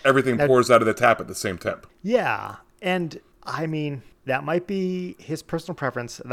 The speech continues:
Speaker 2: might be the professional opinion of professional beer tasters, but I have not read that on a single can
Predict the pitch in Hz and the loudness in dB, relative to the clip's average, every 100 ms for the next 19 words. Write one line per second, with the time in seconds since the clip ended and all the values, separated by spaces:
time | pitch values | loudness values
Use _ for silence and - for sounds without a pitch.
0 | 143 151 - 151 139 131 123 - 135 - | -2 -2 -2 -4 -2 -4 -4 -2 -2 -2
1 | 127 117 110 139 131 127 127 - 117 113 | -8 -8 -6 -6 -4 -6 -8 -6 -4 -4
2 | 101 - _ 127 - 143 117 139 117 123 | -6 -16 _ -10 2 2 2 -4 -4 -4
3 | 120 - 135 - 302 277 - - 131 151 | -4 -4 -6 -4 -6 -6 -12 -4 -2 0
4 | 151 156 127 113 131 147 147 127 127 123 | -2 -4 -4 -2 -2 0 -2 -2 0 0
5 | 113 107 - 131 113 - - 123 117 110 | -2 -6 -8 -8 -8 -10 -8 -4 -4 -4
6 | 104 | -8